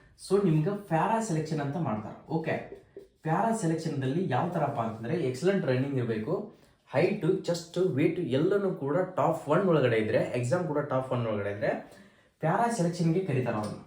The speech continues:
ಪ್ಯಾರಾ ಸೆಲೆಕ್ಷನ್‌ಗೆ ಕರೆದಾಗ, so, ಅದರಲ್ಲಿ ಎಷ್ಟು ಜನಗಳನ್ನ ಸೆಲೆಕ್ಷನ್ ಮಾಡ್ಕೋತಾರೆ, ಓಕೆ,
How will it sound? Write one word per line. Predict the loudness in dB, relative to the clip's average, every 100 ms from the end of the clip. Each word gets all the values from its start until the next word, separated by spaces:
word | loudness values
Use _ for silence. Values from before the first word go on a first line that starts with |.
| -10
ಪ್ಯಾರಾ | -4 0 0
ಸೆಲೆಕ್ಷನ್‌ಗೆ | 0 0 0 -2 -2 -2
ಕರೆದಾಗ, | -2 -2 0 0 -2 -4 -8 -10 -16 -20 -20 -20 -2
so, | 0 0
ಅದರಲ್ಲಿ | 0 2 2 2
ಎಷ್ಟು | -2 -2 0
ಜನಗಳನ್ನ | 2 4 2 2 0
ಸೆಲೆಕ್ಷನ್ | -4 -2 -2 -2 -2
ಮಾಡ್ಕೋತಾರೆ, | -2 -2 -2 -6 -8 -12 -14 -20 _ _ -4
ಓಕೆ, | -2 -2 -4 -14